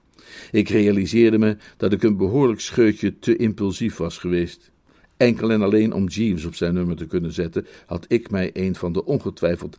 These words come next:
heftigste beproevingen uit een mensenleven op de hals gehaald. En hoe dichter ik het schoolgebouw naderde, hoe meer het me speet dat ik zelfs te hooghartig was geweest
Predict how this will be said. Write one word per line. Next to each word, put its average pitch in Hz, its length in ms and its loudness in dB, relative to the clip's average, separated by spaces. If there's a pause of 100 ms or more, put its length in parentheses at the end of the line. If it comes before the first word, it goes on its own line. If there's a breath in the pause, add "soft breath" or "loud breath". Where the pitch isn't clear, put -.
heftigste 110 520 -6
beproevingen 90 680 -4
uit - 160 -8
een 82 100 -6
mensenleven 90 600 -4
op 110 140 -6
de - 60 -14
hals 95 260 -4
gehaald. - 480 -14 (720 soft breath)
En 104 140 2
hoe 98 180 2
dichter 117 360 -2
ik 87 140 -2
het - 100 -10
schoolgebouw 92 580 -2
naderde, 120 560 0 (320 loud breath)
hoe 120 160 4
meer 135 280 4
het 123 160 2
me - 80 -4
speet 101 500 0
dat 90 140 -2
ik 90 100 -4
zelfs 90 360 -4
te 101 100 -2
hooghartig 104 520 2
was 117 180 0
geweest 120 400 2